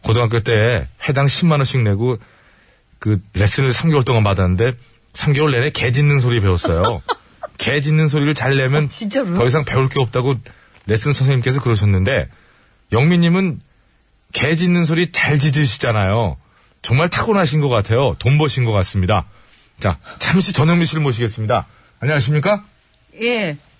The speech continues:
Speaker 1: 자, 개 좀 짖어주시죠. 한 세 마리
Speaker 2: 아, 이게
Speaker 1: 정도.
Speaker 2: 진짜예요?
Speaker 1: 네, 세 마리 정도 좀
Speaker 2: 어,
Speaker 1: 짖-
Speaker 2: 이거 진짜 개 짖는 소리를 연습을 해요?
Speaker 1: 아, 그 이제 서-, 발성하고 연관이 있나 봐요.
Speaker 2: 근데
Speaker 1: 자,
Speaker 2: 개도 종류가 여러
Speaker 1: 저희
Speaker 2: 종류가
Speaker 1: 이제
Speaker 2: 있어서요.
Speaker 1: 짖고 벌른 짖어요. 지금 심수봉 씨 기다리는데.
Speaker 2: 종류가 여러 가지라서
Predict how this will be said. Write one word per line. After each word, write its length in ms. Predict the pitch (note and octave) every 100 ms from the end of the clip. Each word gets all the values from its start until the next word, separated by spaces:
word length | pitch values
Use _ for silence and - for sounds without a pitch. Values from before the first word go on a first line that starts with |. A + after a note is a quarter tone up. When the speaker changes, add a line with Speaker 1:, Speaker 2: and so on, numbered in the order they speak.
| _ - - _ _ -
Speaker 1:
자, 100 | G#2
개 200 | B2+ D3
좀 140 | F3
짖어주시죠. 540 | C#3 C#3+ C3 - -
한 120 | C#3 A#2
세 180 | B2
마리 180 | B2+ G#3
Speaker 2:
아, 20 |
이게 120 | A#3 G3+
Speaker 1:
정도. 80 |
Speaker 2:
진짜예요? 680 | C4 C#4+ G4 G4+ A#3+ C4+ D5+ - _ _ -
Speaker 1:
네, 140 | D#2 C#2+
세 160 | -
마리 220 | A#2 A2+ G2
정도 260 | F#2 E2
좀 120 | D#2 A3+
Speaker 2:
어, 80 |
Speaker 1:
짖- 60 | B3
Speaker 2:
이거 180 | A3 F#3+
진짜 240 | - A#3+
개 180 | B3+ A3+
짖는 280 | A3+ F#4 C#4+
소리를 360 | A3 G#3 G3+ F3+
연습을 400 | A#3+ C4 G3+ E3
해요? 100 | B2
Speaker 1:
아, 240 | B2 A2
그 180 | G2+ G2+
이제 180 | A#2+ A#2+
서-, 140 | - -
발성하고 440 | - B2 C3+ D3 D3
연관이 280 | G#2 A2 G#2
있나 160 | D#2+
봐요. 240 | C#2+ D2+ - _ _ -
Speaker 2:
근데 160 | C#4+
Speaker 1:
자, 80 | -
Speaker 2:
개도 340 | - E4+ F4+
종류가 460 | D4 B3 D#4+ - F#3
여러 160 | F#3+ F3+
Speaker 1:
저희 100 | B3
Speaker 2:
종류가 240 | E3 -
Speaker 1:
이제 140 | F#3+ F#3
Speaker 2:
있어서요. 160 | F3 E3
Speaker 1:
짖고 100 | F#3+
벌른 180 | G3+ G#3+
짖어요. 360 | - C3+ A#3 F3+
지금 280 | E3 F3
심수봉 340 | C#3+ F#3 E3+ F3
씨 80 | -
기다리는데. 540 | D3 C#3+ B2+ A#2 G2
Speaker 2:
종류가 460 | F#2 - C#4+ A#3 F3+
여러 180 | G3+ A#3+
가지라서 960 | A3+ F#3 E3+ D#3+ D#3 C#3+ D#3+ C3 C3+